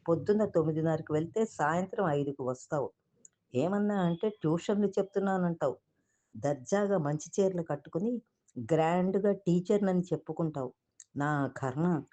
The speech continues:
నిండా ఇరవై లేకుండానే వంట లెక్క పని మనిషి బతికైంది" అని సాధిస్తుంది. తల్లి కూడా, "పోన్లే సుగుణ,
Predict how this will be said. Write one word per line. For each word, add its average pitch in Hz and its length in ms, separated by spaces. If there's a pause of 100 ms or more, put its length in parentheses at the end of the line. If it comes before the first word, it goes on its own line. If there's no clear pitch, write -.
(300)
నిండా 175 440
ఇరవై 160 360
లేకుండానే 175 840 (340)
వంట 165 300
లెక్క 165 420
పని 151 300
మనిషి 175 320
బతికైంది" 143 600 (720)
అని 175 160
సాధిస్తుంది. 139 880 (580)
తల్లి 147 240
కూడా, 160 480 (500)
"పోన్లే 208 440
సుగుణ, 175 340